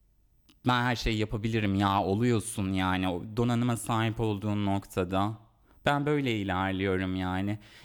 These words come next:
Kelimeleri, Türkçeyi seviyorum, edebiyatı seviyorum. Ş-, Türkçeyi şekillendirmeyi, üre-, kelime üretmeyi falan seviyorum. O ikircilikli halini seviyorum, ironiyi seviyorum.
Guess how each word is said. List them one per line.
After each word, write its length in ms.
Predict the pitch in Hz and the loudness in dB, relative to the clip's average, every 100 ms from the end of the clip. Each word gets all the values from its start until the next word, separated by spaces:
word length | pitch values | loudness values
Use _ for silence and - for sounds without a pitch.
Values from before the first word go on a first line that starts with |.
| - - | -16 -8
Kelimeleri, 720 | - 160 151 151 151 160 165 131 | -2 0 2 2 2 2 -2 -4
Türkçeyi 1040 | - 160 - 165 147 131 - 143 170 147 | -4 -4 0 0 0 -2 -2 0 0 -2
seviyorum, 960 | - - 139 143 139 104 98 101 98 - - | -4 -2 0 2 2 2 2 0 -2 -6 -4
edebiyatı 540 | 120 120 127 127 - | -2 0 0 -2 -4
seviyorum. 800 | - 135 127 135 113 101 104 131 - - - - - 107 | -2 -2 2 2 4 4 2 0 -8 -20 -20 -14 -8 -8
Ş-, 140 | - - - | -10 -14 -10
Türkçeyi 480 | - 156 - 143 143 | -2 -2 0 0 0
şekillendirmeyi, 1000 | - 143 - 127 131 127 131 131 127 131 - - - - - - | 0 -4 -2 0 2 4 2 2 2 0 -2 -12 -10 -10 -14 -6
üre-, 640 | 120 131 143 - - 110 117 | -2 -2 -2 -6 -14 -12 -8
kelime 300 | - 135 139 | -2 2 2
üretmeyi 420 | 131 127 131 127 | 2 2 2 2
falan 380 | 135 127 127 127 | 2 0 0 -2
seviyorum. 680 | - 135 127 131 101 110 120 | -4 -4 -2 0 0 -2 -6
O 100 | 123 | -8
ikircilikli 880 | 127 - 127 139 135 - - 143 143 | -10 -12 -10 -10 -14 -16 -12 -8 -6
halini 520 | 143 135 131 131 139 | -2 -2 -2 -2 -4
seviyorum, 680 | - 135 104 98 92 101 110 | -2 -2 0 0 0 0 0
ironiyi 480 | 120 127 135 131 135 | 0 2 2 2 0
seviyorum. 800 | - 135 104 98 95 95 113 | -2 -4 -2 -2 -4 -4 -6